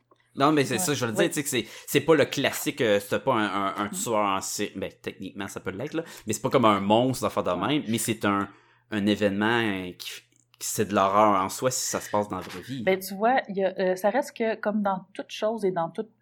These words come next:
Speaker 2: genre, quand on veut mettre une étiquette, il y en a qui sont à, à la limite de quelque chose. Euh, parce que c'est vrai qu'il y a une espèce d'esthétique de l'horreur qui existe, euh, qui, pour essayer de créer justement ces émotions-là négatives liées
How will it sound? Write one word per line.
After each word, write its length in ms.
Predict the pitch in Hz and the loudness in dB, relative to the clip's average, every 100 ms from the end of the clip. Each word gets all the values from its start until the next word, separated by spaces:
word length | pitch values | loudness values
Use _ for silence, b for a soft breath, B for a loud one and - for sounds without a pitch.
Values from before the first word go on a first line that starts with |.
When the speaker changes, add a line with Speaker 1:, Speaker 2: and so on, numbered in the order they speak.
| - | -12
Speaker 2:
genre, 500 | 170 151 151 214 - | -4 0 2 2 0
quand 140 | 165 | -6
on 20 | 151 | -4
veut 120 | 156 | -6
mettre 200 | 165 - | -8 -8
une 80 | 156 | -10
étiquette, 500 | - - 185 185 - - | -12 -10 -6 -6 -6 -6
il 60 | 170 | -2
y 40 | |
en 120 | 160 | 0
a 80 | 208 | -2
qui 120 | - | -8
sont 420 | - 170 165 170 - - | -2 0 0 -4 -8 -8
à, 200 | - 175 | -4 2
à 40 | |
la 100 | 170 | 4
limite 320 | 170 170 190 | 4 -2 -4
de 80 | 180 | -6
quelque 300 | 170 156 151 | -6 -6 -6
chose. 360 | 147 156 156 - B B B B B - | -8 -10 -12 -18 B B B B B -8
Euh, 220 | 165 160 | -2 -2
parce 260 | 156 160 - | -2 -6 -6
que 440 | - 175 185 185 - _ _ | -6 -2 0 -2 -6 _ _
c'est 160 | - 196 | -4 -2
vrai 180 | 196 240 | -2 -2
qu'il 100 | 214 | -2
y 20 | |
a 40 | |
une 100 | 185 | -2
espèce 320 | 170 - 190 185 | -6 -8 -8 -2
d'esthétique 600 | 190 190 180 - 208 185 | -2 -2 -8 -6 -8 0
de 80 | |
l'horreur 420 | 170 156 151 170 175 | 0 2 0 -2 -4
qui 100 | 156 | -8
existe, 600 | 175 160 180 185 - - B B B B B - | -8 -6 -8 -10 -20 -20 B B B B B -14
euh, 360 | 65 - - - - | -12 -10 -12 -12 -14
qui, 260 | - - - | -14 -14 -10
pour 180 | 170 160 | -4 -4
essayer 180 | 165 180 | -4 -8
de 60 | |
créer 320 | - - 185 | -10 -4 -2
justement 480 | 180 175 - 160 175 | -2 -4 -2 0 0
ces 220 | - 180 175 | -4 -6 -4
émotions-là 420 | 175 160 160 170 | -4 -4 -4 -6
négatives 420 | 170 156 - 170 | -6 -8 -8 -10
liées 320 | 160 165 156 | -6 -8 -8